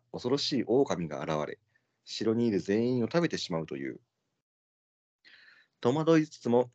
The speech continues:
願いの部屋の鍵を探しながら共に過ごすうち、七人には一つの共通点があることがわかる。互いの抱える事情が少しずつ明らかになり、次第に心を通わせていく心たち。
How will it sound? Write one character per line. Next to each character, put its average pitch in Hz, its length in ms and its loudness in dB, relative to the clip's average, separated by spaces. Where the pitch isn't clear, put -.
願 104 340 2
い 135 40 -2
の 135 80 -2
部 127 120 -6
屋 127 100 2
の 120 120 -2
鍵 113 260 -2
を 104 80 2
探 98 260 -2
し 123 140 -10
な 117 60 -2
が 98 100 -2
ら - 140 -6
共 101 220 -2
に 104 80 0
過 - 160 -8
ご 101 120 2
す - 160 -6
う 90 40 -8
ち、 90 280 -6
七 127 200 0
人 139 140 -2
に 92 80 -2
は 80 80 -6
一 160 160 -4
つ - 80 -14
の 87 100 -2
共 131 280 -2
通 131 180 -8
点 123 220 -2
が 123 100 0
あ 104 60 -2
る 107 80 -4
こ 120 100 -4
と 143 80 -2
が 120 100 -2
わ 71 120 -4
か - 80 -8
る。 - 100 -14
互 117 300 0
い - 20 0
の 127 100 -2
抱 117 240 2
え 117 40 2
る 117 80 0
事 110 140 -6
情 104 160 2
が 98 240 0
少 - 300 -8
し 110 60 -10
ず 127 120 -14
つ - 60 -18
明 71 240 -4
ら 101 80 -2
か 82 100 -8
に 73 100 -10
な 73 120 -10
り、 - 120 -16
次 - 180 -10
第 104 160 2
に 107 100 -2
心 120 320 2
を 117 40 -4
通 110 140 -4
わ 107 160 -2
せ - 140 -20
て 98 80 -4
い 104 80 -6
く 143 100 -4
心 - 260 -8
た - 140 -10
ち。 - 240 -16